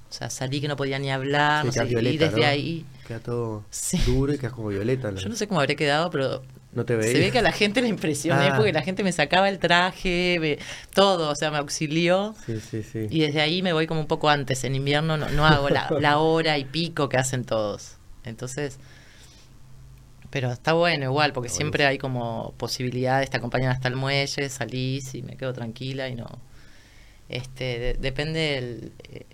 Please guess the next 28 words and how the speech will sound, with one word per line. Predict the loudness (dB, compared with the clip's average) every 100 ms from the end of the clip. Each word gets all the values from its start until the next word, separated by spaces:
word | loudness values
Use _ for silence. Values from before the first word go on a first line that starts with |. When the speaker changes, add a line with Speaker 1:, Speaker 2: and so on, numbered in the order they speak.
| -16
Speaker 1:
el, | -12 -12 -14 -12 -8
a |
cuánto | -4 -4 -4
esté, | -2 0 0
yo | -2
qué | -6
sé, | -2
hay, | -2 0
hay | -2
veces | -2 -6
que | -4
está | -4
a |
nueve | -2 -2 0
grados | 2 2 2 -2
el | -2
agua, | 0 0 2 0
hay | -2
que | -4
cuidarse | -4 -2 -4
más, | -2 0 0 0 -4
yo | -8
qué | -10
sé, | -10 -6
ahora | -4 -4
está, | -4 -6 -8 -12 -20 -20 -20 -20 -20 -20 -20 -20 -20 -20 -20 -20 -10
está | -6 0
linda, | 2 2 2 -2